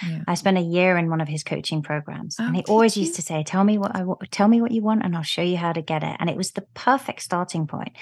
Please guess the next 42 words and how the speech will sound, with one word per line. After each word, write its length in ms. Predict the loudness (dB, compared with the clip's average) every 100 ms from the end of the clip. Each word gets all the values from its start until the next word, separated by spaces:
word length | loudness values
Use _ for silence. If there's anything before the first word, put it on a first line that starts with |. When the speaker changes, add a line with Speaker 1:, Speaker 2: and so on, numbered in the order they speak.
| -20 -2
Speaker 2:
because 220 | 0 2
it 60 |
allows 360 | 4 6 6 4
you 100 | 2
to 120 | -4
dream. 580 | -6 -2 0 0 -4 -10 -14 -18 -2
And 180 | 4 4
I 40 |
Speaker 1:
Yeah. 40 | 4
Speaker 2:
think 200 | 2 2
I 80 | 2
feel 160 | 0
so 260 | 0 2 4
many 220 | 6 6
women 380 | 6 6 6 4
limiting 360 | 2 2 0 -2
themselves, 380 | -2 -4 -2 2
not 240 | 2 2
just, 340 | 2 0 -2 -12 -16 0
I'm 80 | 4
not 140 | 4 4
just 140 | -2
talking 200 | -2 2
about 240 | 2 2
goals 300 | 4 2 2
in 100 | -2
terms 220 | 0 -2 -2
of 120 | 2
business 360 | 2 4 0 -2
and 100 | -2
things 200 | -2 -2
like 200 | -4 0
that, 280 | 0 0 -4 -8
Speaker 1:
Mm-hmm. 220 | -4 0
Speaker 2:
but 100 | 4
also 280 | 4 2 2 4
when 160 | 4 4
we 80 | 4
look 280 | 0 -2
at, 160 | -6 -6
for 140 | -4
example, 680 | -4 -2 -2 -2 -2 -4 -4